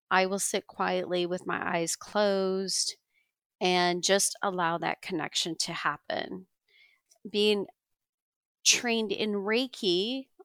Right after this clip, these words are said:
I will even connect with the life force energy many times when I'm going into that space because I'm really trying to pull in the energy, activate that within me.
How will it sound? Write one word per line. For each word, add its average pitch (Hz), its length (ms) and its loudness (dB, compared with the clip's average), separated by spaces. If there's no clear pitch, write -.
I 214 340 2
will 190 440 -2
even 180 320 -4
connect 165 520 -4
with 175 200 0
the 160 460 -2
life 165 320 -4
force - 480 -2
energy 165 760 -2
many 180 380 0
times 170 640 -2
when 170 120 0
I'm 165 140 -2
going 165 380 -2
into 175 320 -4
that - 260 -2
space - 680 -4
because - 320 -8
I'm 165 180 -4
really 180 400 0
trying 170 300 -2
to 165 80 -4
pull 170 220 -2
in 165 120 -4
the - 160 -6
energy, 185 560 0
activate - 560 -6
that 160 140 0
within 175 420 -2
me. 180 300 0